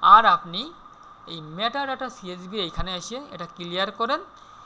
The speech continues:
এইখানে আপলোড দেবেন হচ্ছে জেপিজি ফাইল। আমি চলে যাই ইপিএস এ,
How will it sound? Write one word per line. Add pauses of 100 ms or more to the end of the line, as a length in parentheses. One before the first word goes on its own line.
(160)
এইখানে
আপলোড
দেবেন
হচ্ছে
জেপিজি
ফাইল। (2000)
আমি
চলে
যাই
ইপিএস
এ,